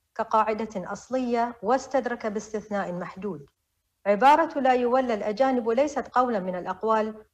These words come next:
أو رأياً بين الآراء. "لا يولى الأجانب" ليست مزاجاً عنصرياً أو هوى متحيزاً.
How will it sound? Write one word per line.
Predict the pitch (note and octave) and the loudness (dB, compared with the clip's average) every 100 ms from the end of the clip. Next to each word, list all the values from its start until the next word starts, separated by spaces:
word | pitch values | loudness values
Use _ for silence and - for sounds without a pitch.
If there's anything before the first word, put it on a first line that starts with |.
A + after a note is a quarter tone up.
| - | 0
أو | G3 | 2
رأياً | G#3+ A3+ A3 | 2 2 0
بين | G3+ A#3 C4 | 0 2 2
الآراء. | A#3 A3+ G#3+ G#3+ A#3 - - _ _ _ _ | 0 0 0 2 2 0 -12 _ _ _ _
"لا | F#3+ C4 | 4 6
يولى | C#4 A#3+ G#3+ G#3 | 6 4 2 2
الأجانب" | G3 F#3+ G#3 G3+ G3 G3 G3 _ G#3 | 0 -2 -2 -2 -2 -4 -8 _ -2
ليست | A#3 A3+ A3 G3+ | -2 -2 -8 -4
مزاجاً | G3+ F#3 B3+ B3 A3+ A3 F#3+ | -4 2 4 4 0 -2 -2
عنصرياً | A3+ A3 A3 G#3 A3+ A3 A3 G3+ | -4 -4 -4 -4 -4 -2 -2 -2
أو | F3+ F3 | -6 -2
هوى | A3+ A#3 A3+ | 0 0 0
متحيزاً. | G3+ G#3 A#3 F#3+ - B3+ B3 B3 A#3+ B3+ B3+ | -2 -4 -4 -6 -2 -2 -2 -2 0 -2 -2